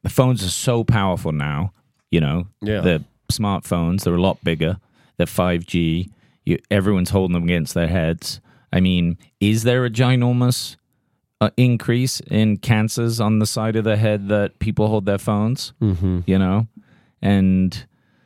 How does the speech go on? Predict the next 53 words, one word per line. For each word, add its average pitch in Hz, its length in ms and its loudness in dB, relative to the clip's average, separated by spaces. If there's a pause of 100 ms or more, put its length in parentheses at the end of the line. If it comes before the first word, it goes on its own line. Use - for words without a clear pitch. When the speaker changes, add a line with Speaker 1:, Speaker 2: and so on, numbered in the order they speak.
(380)
Speaker 1:
y-, - 120 -10
y-, 110 120 -4
what's 117 300 0
the 127 80 -2
workaround 120 560 0
there? 117 220 0
With 90 120 -8
just, 92 180 -6
like, 98 180 -2
everyone 104 440 0
uses 98 340 0
Bluetooth 92 520 -2
all 120 120 -2
the 117 60 -2
time? 123 400 -4 (680)
What, 123 300 0
what 143 140 2
did 151 80 0
Robert 123 320 0
say 98 140 -2
he 92 60 0
did? 80 220 -4
He, 92 340 -4
he 95 100 -4
just 107 200 0
puts - 180 4
it 104 80 2
on 85 100 0
speakerphone, 76 560 -2
right? 85 260 -2 (220)
Speaker 2:
Yeah. 90 340 -2
Speaker 1:
Speakerphone 92 560 0
or 87 100 -2
a 85 40 0
headset. 90 480 -2 (300)
Speaker 2:
Yeah. 101 360 -2
And, 139 140 2
Speaker 1:
And - 60 2
Speaker 2:
oh, - 100 4
and 135 40 2
Speaker 1:
it's 131 80 0
Speaker 2:
also 127 300 -2
the 113 140 0
link 110 440 -2
between 101 520 0
some 101 240 -2
breast 95 280 -4
cancers. 104 500 -2
Maybe 95 240 0
there's 95 220 -4
a 95 60 -4
link 95 360 -2
with, 95 220 -6